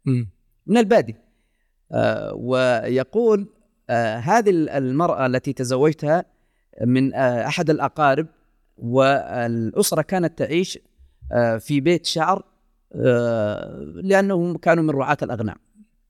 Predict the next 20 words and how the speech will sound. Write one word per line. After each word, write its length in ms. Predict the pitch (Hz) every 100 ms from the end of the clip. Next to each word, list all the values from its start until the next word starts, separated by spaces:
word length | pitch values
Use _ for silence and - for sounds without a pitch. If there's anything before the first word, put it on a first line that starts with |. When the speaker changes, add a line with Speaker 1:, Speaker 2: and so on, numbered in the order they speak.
| _ _ _ -
Speaker 2:
وهو 340 | 165 220 196
انتقل 460 | 180 185 247 - 190
إلى 220 | 185 175
مدينة 380 | 165 143 165 135
مع 200 | 123 139
أسرته، 420 | 185 151 143 185 - _ _ _ _
فكانوا 640 | - - 175 170 233 233 196
يحاولون 480 | 160 175 180 190 160
في 140 | 156
ذلك 280 | 151 165 156
القريب 360 | 135 - 139 143
أن 100 | 190
ينتقل، 380 | 185 214 196
لكن 280 | 185 175 160
يقول: 300 | 156 - 185
"أنا 220 | 170 160
أحب 220 | 139 180 131
حياة 220 | 151 151
البادية". 380 | 127 107 104 87 - _ _
Speaker 1:
مم. 220 | - 120